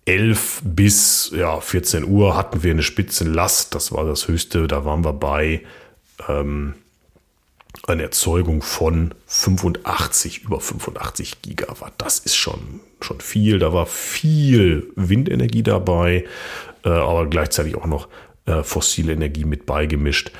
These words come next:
Aber tatsächlich bei der, beim Onshore-Wind waren das schon, äh, Spitzenwerte von fünfunddreißig Gigawatt.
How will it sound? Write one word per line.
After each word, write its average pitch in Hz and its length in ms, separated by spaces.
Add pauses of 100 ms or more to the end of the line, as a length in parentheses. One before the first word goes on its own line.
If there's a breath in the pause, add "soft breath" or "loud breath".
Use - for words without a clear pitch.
(200 loud breath)
Aber 73 180
tatsächlich 76 420
bei 69 180
der, 69 340
beim 78 180
Onshore-Wind 73 600
waren 71 180
das 71 140
schon, 73 460
äh, 67 200
Spitzenwerte - 760
von 71 440
fünfunddreißig 73 760
Gigawatt. 73 600